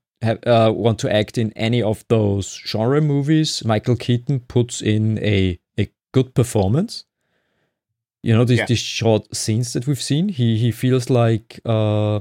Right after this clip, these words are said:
Speaker 1: like an evil Tony Stark to
Speaker 2: Yeah.
Speaker 1: to a certain degree. And, uh, Tom Holland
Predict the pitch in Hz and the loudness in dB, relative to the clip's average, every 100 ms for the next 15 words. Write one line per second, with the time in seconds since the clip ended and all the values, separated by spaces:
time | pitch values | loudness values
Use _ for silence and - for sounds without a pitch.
0 | - 113 110 127 123 120 120 123 123 120 | -4 -2 0 0 -2 0 2 2 4 2
1 | 120 120 _ 120 110 104 - 101 196 _ | 0 -4 _ -4 -2 -2 -2 -2 -4 _
2 | _ _ _ _ _ _ _ - 147 143 | _ _ _ _ _ _ _ -10 -2 -2
3 | 147 156 _ _ - 107 123 _ _ - | -2 -6 _ _ -10 -10 -10 _ _ -20
4 | _ _ - 127 139 120 143 127 127 175 | _ _ -4 -2 0 0 -2 -2 0 0
5 | - 110 104 101 101 98 101 - _ _ | 0 2 2 0 0 -2 -6 -10 _ _
6 | _ _ 110 95 - 104 110 110 92 117 | _ _ -4 -4 -6 -8 -2 0 2 2
7 | 175 175 | 2 0